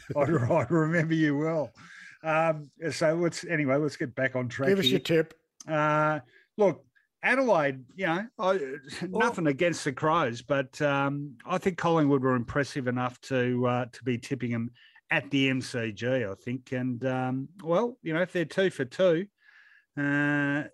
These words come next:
Speaker 1: maybe that early season momentum can take 'em a lot further than some, some of us thought they, uh, might finish.
Speaker 2: Pies by twenty-four.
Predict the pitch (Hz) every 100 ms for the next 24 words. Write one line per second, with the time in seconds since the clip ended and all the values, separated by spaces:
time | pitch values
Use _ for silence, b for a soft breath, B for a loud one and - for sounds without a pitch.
0 | _ 139 151 165 147 147 147 151 147 143
1 | 131 - 151 131 139 131 135 139 147 131
2 | 139 123 139 143 139 131 139 135 - 143
3 | 139 127 127 - 135 147 - - 139 143
4 | 131 131 143 143 160 - - _ - 143
5 | 147 131 135 131 139 135 135 139 139 -
6 | 160 196 - - _ _ _ _ _ _
7 | _ _ _ _ _ _ _ _ _ -
8 | 139 165 180 - 139 131 - 151 143 127
9 | - 120 107